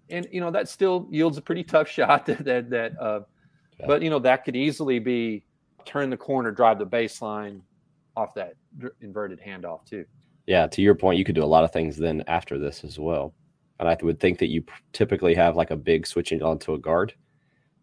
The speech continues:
Speaker 1: Mm-hmm.
Speaker 2: which to your point, like, most likely he won't even, he won't come out. Or if he does come out, then you have the opportunity to go around him.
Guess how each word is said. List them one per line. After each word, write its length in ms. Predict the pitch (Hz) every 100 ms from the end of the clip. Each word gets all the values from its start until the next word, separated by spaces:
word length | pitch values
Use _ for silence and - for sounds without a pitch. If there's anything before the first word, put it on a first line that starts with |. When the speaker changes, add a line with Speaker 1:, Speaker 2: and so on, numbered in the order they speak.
| _
Speaker 1:
Mm-hmm. 140 | 110 101
Speaker 2:
which 240 | 151 165
to 100 | -
your 160 | 82 82
point, 300 | - 85 -
like, 220 | 76 - -
most 260 | 80 78
likely 240 | 87 85 87
he 60 |
won't 180 | 85 85
even, 320 | 85 76 78 -
he 140 | - 90
won't 200 | 98 -
come 160 | 90
out. 380 | 82 98 113 - _ _ _
Or 360 | 80 85 98 90
if 120 | 73
he 80 | 80
does 220 | 80 90
come 180 | - 85
out, 220 | 80 -
then 100 | 78
you 80 | 80
have 100 | 78
the 100 | 78
opportunity 340 | 76 - 80
to 80 | 71
go 160 | 78 73
around 320 | 69 76 76
him. 140 | 71